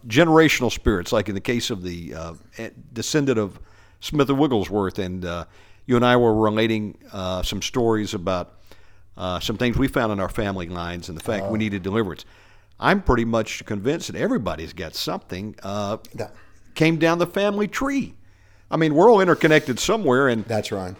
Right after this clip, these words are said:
Speaker 1: isn't it true that some of these curses can go down three and four generations, even as much as ten generations?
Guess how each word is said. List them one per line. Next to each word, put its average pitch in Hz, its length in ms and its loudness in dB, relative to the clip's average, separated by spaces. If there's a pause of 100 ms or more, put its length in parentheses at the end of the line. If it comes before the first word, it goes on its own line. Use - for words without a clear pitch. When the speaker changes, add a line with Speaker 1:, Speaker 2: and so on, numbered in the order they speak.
Speaker 1:
isn't 196 220 2
it 208 100 4
true 208 240 2
that 160 160 -2
some 202 220 -2
of 175 80 -4
these 165 180 0
curses 170 460 -4
can 127 160 -4
go 139 160 2
down 139 260 -2
three 151 220 -2
and 139 100 -6
four 143 160 -4
generations, 135 640 -2
even 147 180 -4
as 113 120 -8
much 139 200 -4
as - 80 -8
ten 190 220 -6
generations? 208 640 -6